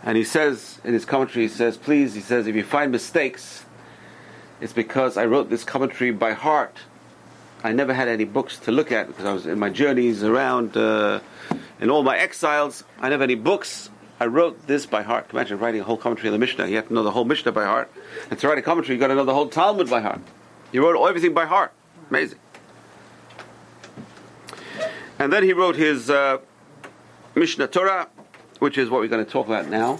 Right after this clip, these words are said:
We're gonna learn, study part, a section of the Mishnah Torah.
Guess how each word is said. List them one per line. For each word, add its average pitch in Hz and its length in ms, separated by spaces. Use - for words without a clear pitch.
We're - 240
gonna 104 140
learn, 104 80
study - 260
part, 123 260
a - 60
section 165 320
of 123 40
the 123 60
Mishnah 127 240
Torah. 113 360